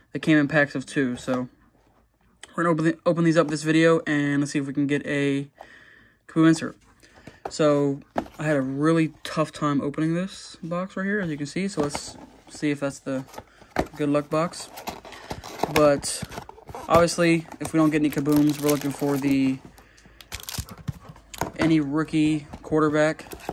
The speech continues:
Mac Jones, Trevor Lawrence, Zach Wilson. As of today, on December sixteenth, I think the date is today,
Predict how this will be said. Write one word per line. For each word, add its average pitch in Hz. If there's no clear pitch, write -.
Mac 147
Jones, 151
Trevor 143
Lawrence, 143
Zach 143
Wilson. 143
As 165
of 170
today, 156
on 147
December 151
sixteenth, -
I 147
think 151
the 151
date 151
is 156
today, 160